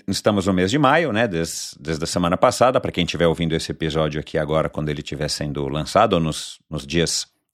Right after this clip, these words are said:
é, seguintes. Lembrando que todo episódio novo vai ao ar às quintas-feiras, e alguns especiais, que eu já soltei aí ma-, aproximadamente vinte ou vinte, eles vão ao ar em outras datas, e já,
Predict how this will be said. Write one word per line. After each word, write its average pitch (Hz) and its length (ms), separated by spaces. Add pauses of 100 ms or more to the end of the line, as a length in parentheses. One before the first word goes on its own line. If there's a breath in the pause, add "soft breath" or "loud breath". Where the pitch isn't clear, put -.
é, 71 160
seguintes. 101 560 (340 soft breath)
Lembrando 90 360
que - 80
todo 87 180
episódio 82 680
novo 92 360
vai 85 180
ao 82 100
ar 85 200 (240)
às 78 200
quintas-feiras, 123 800 (600)
e 85 840 (120)
alguns 110 320
especiais, 110 720
que - 100
eu 87 60
já 90 100
soltei 87 380
aí 82 100
ma-, 76 440
aproximadamente 80 760
vinte 113 280
ou 82 80
vinte, 110 340 (420)
eles 87 200
vão 90 120
ao 85 160
ar 87 140
em 82 140
outras 92 420
datas, 113 600 (520)
e 87 840 (120)
já, 80 220